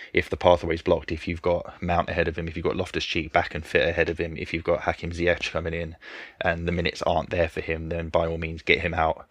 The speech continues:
get him playing thirty or forty games a season somewhere in the Championship or a lower Premier League club, somewhere where you, you know he's gonna play, he's gonna be challenged, and then see what he comes back and does a year later.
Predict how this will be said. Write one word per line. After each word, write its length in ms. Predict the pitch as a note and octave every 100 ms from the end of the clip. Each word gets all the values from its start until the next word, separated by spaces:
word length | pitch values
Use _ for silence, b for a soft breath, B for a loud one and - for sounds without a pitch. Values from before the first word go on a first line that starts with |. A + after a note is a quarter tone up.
| B B
get 140 | - -
him 80 |
playing 580 | E2 E2+ E2 D#2+ D#2+ E2 - _
thirty 320 | - F2 -
or 60 | E2
forty 300 | - E2 E2
games 240 | E2+ E2
a 40 |
season 300 | D#2+ E2 E2
somewhere 280 | E2 E2 E2
in 100 | D#2+
the 40 | D#2
Championship 720 | - E2 E2 D#2+ - E2+ - - B B B B B B -
or 440 | F2+ E2+ E2 E2+
a 40 |
lower 240 | F2 E2+ E2+
Premier 320 | - E2+ E2
League 200 | E2+ F2
club, 320 | - F2 F2 - -
somewhere 300 | G#2+ F#2 F2
where 140 | F2
you, 260 | E2 E2+ D2
you 120 | F2+
know 140 | F2+ E2+
he's 120 | F2
gonna 160 | E2+
play, 240 | E2 E2 E2
he's 140 | E2
gonna 140 | E2 D#2+
be 80 |
challenged, 640 | D#2 - E2+ D#2 D#2+ - - - _ b b b b -
and 140 | E2
then 220 | E2 E2
see 200 | E2 -
what 160 | E2 D#2+
he 80 | E2
comes 280 | - E2+ E2
back 220 | E2+ -
and 80 | E2
does 160 | E2
a 40 | E2
year 180 | E2 E2
later. 320 | F2 E2